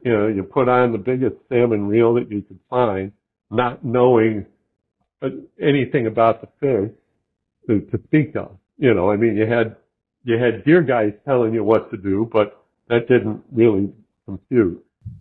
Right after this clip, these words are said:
Fly lines, you made your own fly line. I would take, like, uh, the end of a tarpon line. I, I've got it somewhere, and I haven't been able to find it, uh,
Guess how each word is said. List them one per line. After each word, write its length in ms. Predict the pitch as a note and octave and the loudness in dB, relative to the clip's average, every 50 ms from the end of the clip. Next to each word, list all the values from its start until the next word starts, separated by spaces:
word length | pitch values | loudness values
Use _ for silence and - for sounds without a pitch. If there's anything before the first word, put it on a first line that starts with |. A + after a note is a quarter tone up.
| _ _ _ | _ _ _
Fly 320 | - B2+ C3 C#3+ F3+ G3 G3 | -6 -2 0 0 0 0 0
lines, 560 | F#3+ D#3+ B2+ B2 B2+ B2+ B2 B2 B2+ B2+ B2+ - | 0 0 0 0 0 0 0 0 -2 -2 -6 -6
you 100 | B2+ B2+ | -6 -4
made 260 | B2+ C3+ D#3 G#3 A3 | 0 0 0 0 0
your 200 | D#3 C3 A#2+ A2+ | 0 -2 0 0
own 280 | C#3 F#3+ A3+ F3 - - | 2 0 0 -2 -4 -8
fly 280 | - A2+ A2 B2+ D3 D3+ | -6 -4 -2 0 0 0
line. 380 | C#3+ B2 G2+ - - - B2 _ _ _ _ _ _ _ - | 0 -2 -4 -6 -10 -16 -20 _ _ _ _ _ _ _ -14
I 140 | C3 D#3 | -12 -6
would 260 | F#3 E3+ C#3+ B2 - _ | -2 -2 -2 -2 -4 _
take, 320 | - D3 C3+ C3+ C3 C3 _ _ _ _ _ _ _ - | -2 0 0 0 -2 -4 _ _ _ _ _ _ _ -2
like, 260 | A#2 A#2 A#2 A#2 - | 0 0 0 0 0
uh, 300 | A#2 G#2+ G2+ G2+ F#2+ F#2 - - _ _ _ _ _ _ _ _ - | 0 2 2 2 0 -2 -4 -10 _ _ _ _ _ _ _ _ -4
the 200 | A2+ - - D3 | -4 -4 -2 0
end 200 | C#3+ D3+ D#3+ E3 | 0 0 2 0
of 100 | B2+ A#2 | 0 -2
a 60 | A2 | -4
tarpon 400 | - - C3+ C3 C3+ C3+ C#3 G#2+ | -2 0 0 0 0 0 -2 -2
line. 280 | G#2+ G#2+ A2 G#2 G#2 | 0 0 0 0 0
I, 140 | A2 B2 C3+ - - - | -2 -4 -4 -8 -12 -16
I've 160 | - D3+ C3+ - | -16 -14 -14 -12
got 220 | F#3+ G#3 G3+ F#3 | -14 -12 -8 -8
it 180 | D3+ B2+ - _ - | -8 -8 -8 _ -2
somewhere, 320 | D#3+ D3+ D3 B2+ A2 A2+ A#2 | 0 0 2 2 2 2 0
and 20 | |
I 40 | G#2 | 0
haven't 240 | B2 D#3+ D#3 C3 - | 0 0 -2 -2 -2
been 160 | C#3+ B2+ A#2+ | -2 0 2
able 280 | B2 B2+ G#2+ G2+ G2 | 2 0 0 -2 -4
to 120 | F#2 - - | -4 -4 -6
find 340 | - A2+ A2+ A#2 A2 G2+ G2+ | -4 -2 0 0 0 0 -4
it, 180 | A2+ - - _ _ _ _ _ _ _ _ _ - | -8 -14 -16 _ _ _ _ _ _ _ _ _ -4
uh, 280 | C#3+ A2 G2 F#2+ F#2 | 0 2 4 2 2